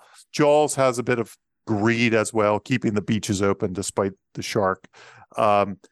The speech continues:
and then the classic one that I always bring up is Poltergeist. Um, the company, uh, built the, the, the real estate company or the building company built the community on top of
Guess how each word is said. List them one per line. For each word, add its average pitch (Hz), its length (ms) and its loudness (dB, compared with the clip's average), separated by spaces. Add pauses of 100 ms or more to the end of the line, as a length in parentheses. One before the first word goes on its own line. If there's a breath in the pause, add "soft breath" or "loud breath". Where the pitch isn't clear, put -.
(220)
and 127 200 0
then 120 320 0
the 117 100 -2
classic 120 480 -2
one 107 240 -2
that 101 140 0
I 101 60 4
always 98 260 0
bring 95 220 -4
up 95 200 -4
is 98 140 -6
Poltergeist. 98 840 -2 (480 soft breath)
Um, 95 400 0 (460)
the 113 80 -4
company, 113 760 -2 (320)
uh, 104 240 2 (140)
built 131 260 -2
the, 101 320 0 (480)
the, 110 160 0
the 110 140 -2
real 131 220 4
estate 113 340 -2
company 104 320 -2
or 98 100 0
the 90 100 -4
building 120 380 0
company 101 380 -4
built 117 360 -2
the 107 120 -2
community 104 720 0
on 110 260 -2
top 104 400 0 (480)
of 98 320 0